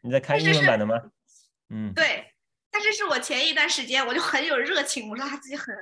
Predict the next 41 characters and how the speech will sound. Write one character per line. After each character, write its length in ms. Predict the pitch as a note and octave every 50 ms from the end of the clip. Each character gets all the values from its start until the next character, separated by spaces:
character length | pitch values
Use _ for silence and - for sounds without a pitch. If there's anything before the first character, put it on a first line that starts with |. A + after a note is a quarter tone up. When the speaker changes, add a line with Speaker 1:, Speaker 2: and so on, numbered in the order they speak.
| - _
Speaker 2:
要 200 | A3+ C4 B3 B3
学 440 | - - - E3+ E3 E3 F#3 G3+ G3
这 100 | F#3 A#3+
个 120 | F#3+ F3+ E3+
的 60 | F3
时 140 | - - -
候 120 | - B2
我 100 | A2 A#2
买 60 | A#2
的， 60 | A2+ A#2
Speaker 1:
嗯。 20 |
哦， 20 |
太 80 | - C3+ B2
棒 100 | B2+ A#2+
了， 60 | G2
Speaker 2:
但 20 |
是 80 | F2+ G2
现 100 | G#2 F#2+
在 100 | - C#3+
Speaker 1:
太 60 | D3
棒 120 | - - -
了， 60 | -
太 20 |
棒 80 | - E2
了。 60 | - - _ _ _ _ _ _ _
Speaker 2:
这 160 | - E4 F4
段 140 | D#4 C#4 C#4+
时 120 | - -
间 160 | G3+ G#3+ G#3+
没 120 | F3 E3+ D#3+
时 160 | - - D3+
间 240 | - _ - - F3
学 200 | - - - -
了。 100 | D#2+ D2+
Speaker 1:
嗯。 80 | - _ _ _ _ _ _ _ _ _ _ _ _ _ _ _ _ _ _ _ _ _ _ _ _ _ _ _ _
这 140 | - G#3 G3
块 100 | F#3 F#3+
技 180 | F#3 F#3 F#3+ F#3
术 160 | F3+ F3+ F3
对 260 | E3 F#3+ F#3 F3
于， 40 | E3+